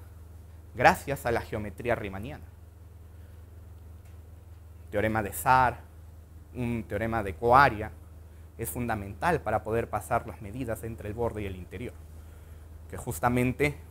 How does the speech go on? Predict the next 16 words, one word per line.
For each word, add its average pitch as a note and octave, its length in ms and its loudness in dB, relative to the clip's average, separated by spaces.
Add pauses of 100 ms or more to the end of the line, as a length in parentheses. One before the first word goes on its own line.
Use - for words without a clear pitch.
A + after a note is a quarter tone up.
(140)
uno C3 200 2
de B2+ 100 8
los A2+ 380 -2 (680)
plus G#3 340 10
de, B2+ 240 8
de, B2+ 200 4
de, B2 220 4
de B2 220 0
un, B2+ 200 -4 (100)
del A#2+ 180 2
trabajo A#2+ 360 4
que - 80 -4
estamos A#2+ 320 0
sometiendo A#2 500 2
junto A#2+ 360 2
a, F#2+ 160 6